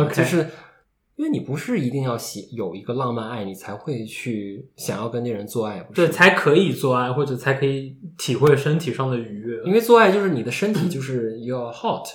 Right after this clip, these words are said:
Speaker 1: 嗯。
Speaker 2: 所以我想要跟你做爱就可以了。
Speaker 1: 嗯。
Speaker 2: 可能大概，他大概就是这个意思。
Speaker 1: OK。
Speaker 2: 嗯。
Speaker 1: OK。
Speaker 2: 这是今天的第一个小，第一个词汇。
Speaker 1: 好。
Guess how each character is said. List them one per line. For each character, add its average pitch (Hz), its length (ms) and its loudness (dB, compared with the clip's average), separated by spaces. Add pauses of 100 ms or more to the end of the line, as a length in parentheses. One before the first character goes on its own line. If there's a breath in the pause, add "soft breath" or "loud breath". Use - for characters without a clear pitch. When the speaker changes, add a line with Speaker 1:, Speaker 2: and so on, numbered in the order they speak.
(120)
Speaker 1:
嗯。 175 60 -2
Speaker 2:
所 160 100 2
以 - 60 0
我 127 80 0
想 98 180 -6
要 110 80 -8
跟 123 100 -2
你 101 120 -4
做 104 180 -8
爱 98 160 -10
就 131 160 -8
可 123 180 -6
以 185 120 4
了。 - 260 -10
Speaker 1:
嗯。 156 380 -4
Speaker 2:
可 - 100 -8
能 123 220 -6 (120)
大 151 120 -2
概， 143 160 -2
他 - 120 -2
大 175 120 2
概 143 120 0
就 123 120 -4
是 120 100 -6
这 110 140 -6
个 104 60 -6
意 104 180 -12
思。 - 320 -18
Speaker 1:
OK。 180 260 -2 (220)
Speaker 2:
嗯。 - 260 -6
Speaker 1:
OK。 175 260 0 (120)
Speaker 2:
这 165 100 -4
是 131 240 2
今 156 180 0
天 165 140 2
的 123 80 4
第 139 160 0
一 143 60 -2
个 139 100 2
小， - 140 -6 (100)
第 139 80 -2
一 151 40 0
个 151 100 6
词 - 200 -4
汇。 92 340 -4
Speaker 1:
好。 127 540 0